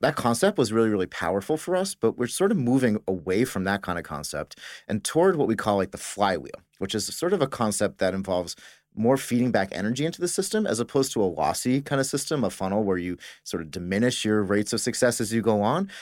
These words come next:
We're really thinking about it as a way to feed energy back into the system. And so what we're seeing with Service Hub then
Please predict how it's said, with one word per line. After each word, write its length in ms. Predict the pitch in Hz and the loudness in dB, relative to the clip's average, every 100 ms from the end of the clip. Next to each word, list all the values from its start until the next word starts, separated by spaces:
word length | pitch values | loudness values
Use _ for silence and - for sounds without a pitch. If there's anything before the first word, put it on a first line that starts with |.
| - | -6
We're 100 | 120 | 2
really 160 | 143 180 | 4 4
thinking 280 | 151 139 117 | 2 2 2
about 200 | 107 104 | 4 4
it 60 | |
as 140 | 101 92 | 0 0
a 20 | |
way 100 | 95 | -4
to 60 | |
feed 240 | 92 104 95 | -4 -4 -2
energy 300 | 95 95 82 | -2 -2 -6
back 340 | 73 104 101 | -2 -2 -2
into 160 | 92 85 | -6 -8
the 60 | |
system. 400 | 78 85 - - | -10 -8 -10 -10
And 80 | - | -8
so 140 | - 104 | -2 0
what 160 | 110 | 0
we're 60 | 110 | 0
seeing 260 | - 208 | 0 2
with 100 | 151 | 2
Service 320 | - 208 208 - | 2 2 4 2
Hub 200 | 92 82 | -2 -2
then 260 | 71 76 | -6 -8